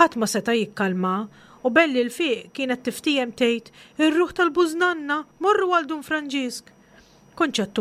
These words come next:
Marinton it-tnejn ħadu battikata li ma bħala. Waħda taħsel u tfarfar in-nugrufun, u l-oħra tibki u tigref wiċċa u taħlef li ma titħolx aktar taħt dak is-saqaf.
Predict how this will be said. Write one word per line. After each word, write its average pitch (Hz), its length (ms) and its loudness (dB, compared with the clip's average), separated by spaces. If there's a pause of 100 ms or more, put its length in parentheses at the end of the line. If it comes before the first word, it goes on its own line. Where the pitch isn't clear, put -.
Marinton 208 560 0
it-tnejn 233 480 -2
ħadu 226 320 0
battikata 240 640 -2
li 220 160 -2
ma 190 160 -2
bħala. 170 460 -4 (420)
Waħda 240 360 4 (200)
taħsel 180 560 -4
u 202 80 -4
tfarfar 208 480 -2
in-nugrufun, 202 800 -2 (420)
u 277 60 2
l-oħra 262 340 2
tibki - 480 -8
u 208 80 -2
tigref 226 480 -2
wiċċa - 400 -4
u 233 80 0
taħlef 294 600 -2 (260)
li 254 100 0
ma 277 140 2
titħolx 240 540 0
aktar 285 420 -4
taħt 226 320 -2
dak 233 160 -4
is-saqaf. - 540 -4